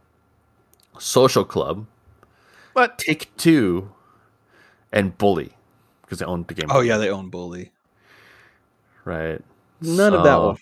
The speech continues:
Speaker 2: fly. There's no shot.
Speaker 1: It's
Speaker 2: I mean, it'll
Speaker 1: doing it
Speaker 2: cost some people s-,
Speaker 1: already.
Speaker 2: it'll cost some people some headache, but there's no way you can,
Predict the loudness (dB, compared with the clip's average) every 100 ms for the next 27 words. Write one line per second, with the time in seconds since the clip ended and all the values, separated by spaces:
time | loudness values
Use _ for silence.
0 | -6 -6 -4 -8 _ _ _ -4 -4 -4
1 | -6 -6 -6 -6 -4 -6 -6 -10 _ -6
2 | -2 0 4 6 6 6 6 6 6 6
3 | 6 6 6 6 4 4 2 0 -2 -8
4 | -4 2 2 4 0 0 -4 -2 -4 -4
5 | -10 -6 -4 -4 -4 -6 -6 -6 -10 -4
6 | -4 -2 -2 -2 -4 -10 -14